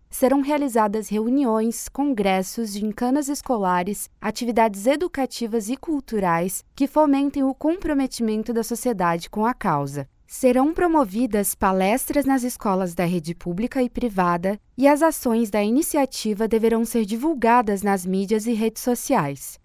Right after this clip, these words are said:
A norma também dedica o período à orientação, capacitação e promoção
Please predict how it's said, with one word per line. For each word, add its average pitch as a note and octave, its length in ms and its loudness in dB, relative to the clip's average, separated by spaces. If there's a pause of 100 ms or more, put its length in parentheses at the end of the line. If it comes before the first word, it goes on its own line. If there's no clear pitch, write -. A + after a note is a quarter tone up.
(140)
A G#3+ 120 2
norma G3+ 400 2
também G#3+ 360 0
dedica C4 380 -2
o C4 40 -4
período G#3+ 540 0
à G3+ 120 0
orientação, A#3 1000 -2
capacitação B3+ 920 -4
e G#3 40 -6
promoção B3 720 -2